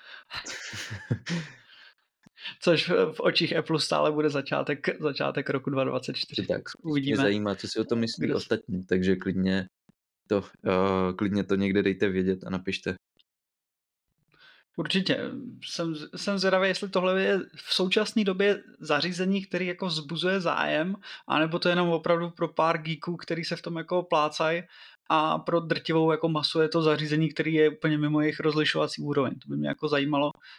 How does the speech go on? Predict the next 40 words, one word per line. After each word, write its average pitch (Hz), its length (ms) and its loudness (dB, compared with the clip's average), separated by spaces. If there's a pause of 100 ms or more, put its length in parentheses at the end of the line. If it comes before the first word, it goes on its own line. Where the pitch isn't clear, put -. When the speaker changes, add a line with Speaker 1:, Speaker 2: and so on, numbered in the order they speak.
(120)
Speaker 2:
jak 143 140 -2
vlastně 147 280 2
na 147 100 4
to 151 220 -8
nahlíží, 151 760 0
řekněme, 156 440 4 (600)
eh, 156 520 2 (560)
základní 175 480 2
uživatelé 170 580 2
elektroniky. 135 680 -4 (920)
Speaker 1:
Přesně 117 300 -2
tak, 101 180 0 (100)
pokud - 260 -4
si 117 100 0
vůbec 113 180 4 (120)
Speaker 2:
Nevím, - 0 - (140)
Speaker 1:
dokážete 110 240 -2
Speaker 2:
nevím, 180 220 4
Speaker 1:
představit - 0 -
Speaker 2:
jestli 185 240 0
třeba 202 220 4
ve 196 120 4
svém 202 260 0
okolí, 190 560 0
jako 196 220 -2
já 180 220 4
v 175 100 -10
podstatě, 190 540 -2
když 165 260 -6 (140)
se 180 120 -2
nebudu 175 260 -4
bavit 170 280 0
s - 100 -12
lidma, 170 360 2
ať 160 160 0
už 170 80 -4
z, 143 160 -2 (160)
z - 40 -2
redakce 156 520 0
iPuru, 160 480 -2